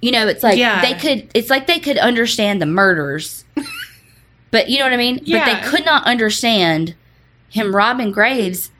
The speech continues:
Speaker 1: And then not only that, keeping the skin and the, like, it was like, they just couldn't process it.
Speaker 2: Cannot compute.
Speaker 1: Exactly. And also, they really couldn't understand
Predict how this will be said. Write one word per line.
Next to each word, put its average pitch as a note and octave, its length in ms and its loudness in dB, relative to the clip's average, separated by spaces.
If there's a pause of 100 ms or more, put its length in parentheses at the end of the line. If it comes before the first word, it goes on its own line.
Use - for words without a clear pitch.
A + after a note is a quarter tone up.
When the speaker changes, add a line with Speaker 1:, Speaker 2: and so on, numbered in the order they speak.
Speaker 1:
And G#3 200 0
then F#3+ 540 0 (440)
not A3 260 0
only G#3+ 180 2
that, G3+ 600 0 (500)
keeping B3 480 -4
the E3 80 -4
skin - 480 -2
and A3 160 -2
the, G3 160 -2 (300)
like, A3 140 -2
it A3+ 60 0
was G#3+ 160 -2
like, G3+ 280 0 (240)
they A#3+ 160 0
just - 180 -6
couldn't G#3 200 0
process - 380 -4
it. - 60 -16 (140)
Speaker 2:
Cannot G#3 600 -2
compute. G3 640 -2
Speaker 1:
Exactly. F#3 640 -2 (140)
And C4 400 0
also, F#3+ 640 0 (140)
they F#3+ 200 0
really C#4+ 400 0
couldn't G3+ 240 0
understand D#3 640 -2